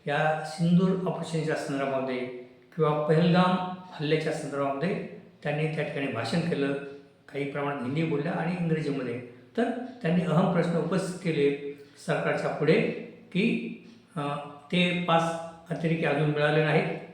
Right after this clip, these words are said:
किंवा त्या ठिकाणी संरक्षण का ठेवलं गेलं नाही आणि अनेक प्रश्नावर सुप्रिया सुळे यांनी प्रभावी भाषण केलं आणि सरकारकडे त्यांनी याविषयी,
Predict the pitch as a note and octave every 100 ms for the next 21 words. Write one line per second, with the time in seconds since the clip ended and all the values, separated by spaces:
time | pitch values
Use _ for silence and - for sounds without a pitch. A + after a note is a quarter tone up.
0 | - - - - _ D#3 D3 - D#3 D3+
1 | - D3 D3+ D3+ - D3 C#3+ - C#3+ D3
2 | C#3 C#3+ C3+ D3 D3+ D3+ D#3+ G#3 - -
3 | - - - _ _ D#3+ F3 B2+ - -
4 | - - - F3 G#3 F#3 - D#3+ - E3+
5 | E3 - - - - - - _ _ -
6 | D#3 E3 D3+ D#3+ E3+ D#3+ E3 - D3+ C#3+
7 | - C#3+ D3 E3 E3 - D#3 C#3+ E3+ D#3+
8 | - - - - - - C#3+ C#3+ D3+ C#3
9 | - - - - C#3+ - D3 - D#3+ B3
10 | - - - - _ _ - C#3+ D#3 -
11 | D#3 D3+ C#3 - C#3+ D#3+ G#3 - -